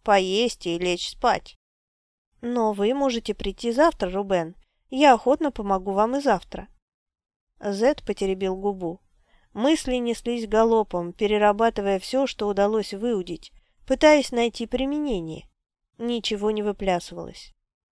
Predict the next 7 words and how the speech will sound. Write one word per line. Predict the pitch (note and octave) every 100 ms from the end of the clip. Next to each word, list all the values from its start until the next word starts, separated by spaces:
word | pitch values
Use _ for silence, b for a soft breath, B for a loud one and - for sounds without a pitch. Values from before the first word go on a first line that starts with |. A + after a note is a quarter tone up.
| _ _ _
"Что?" | - - - A3 B3 F4 _ _ _
поднял | - B3 A3 A3+
он | A3 A3 G#3
глаза. | G#3+ G#3+ G3+ G3 - _ _ _ _
"Что | - - A3 G#3
вы | A3+
сказали?" | - C#4 C4+ C4 C4 B3+